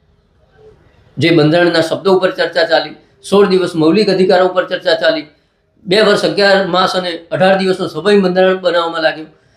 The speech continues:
તો આ તમામ ચર્ચાઓ જે પ્રથમ મીટિંગ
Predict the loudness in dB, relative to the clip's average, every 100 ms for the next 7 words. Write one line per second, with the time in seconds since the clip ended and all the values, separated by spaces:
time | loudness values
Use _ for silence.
0 | _ _ 0 0 -4 -4 -2 0 -2 -4
1 | -2 0 0 -2 -2 -2 0 2 2 -2
2 | -12 _ _ _ _ _ _ _ _ _
3 | _ _ _ _ _ 0 0 2 0 2
4 | 2 2 0 0 -2